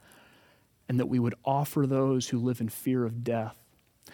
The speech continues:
and who live in the dominion of the evil one, we would offer them the hope of the one who can set them free. Mark five,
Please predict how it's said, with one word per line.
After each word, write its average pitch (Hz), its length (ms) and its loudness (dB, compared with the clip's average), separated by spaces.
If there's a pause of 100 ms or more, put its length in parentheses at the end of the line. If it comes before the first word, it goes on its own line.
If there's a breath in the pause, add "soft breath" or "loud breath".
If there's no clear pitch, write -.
(140)
and 113 100 -4
who 120 80 0
live 131 360 2
in 127 80 2
the 117 60 2
dominion 127 720 2
of 120 140 -6
the 117 160 -6
evil 123 200 -2
one, 113 220 -2
we 120 100 0
would 113 160 -2
offer 123 320 -6
them 113 380 -2
the 107 80 -6
hope - 340 -6
of 117 60 -6
the 113 80 -6
one 110 320 -6
who 127 100 -12
can 107 140 -14
set - 320 -10
them 110 100 -14
free. - 480 -18 (1500 soft breath)
Mark 147 200 2
five, 127 720 4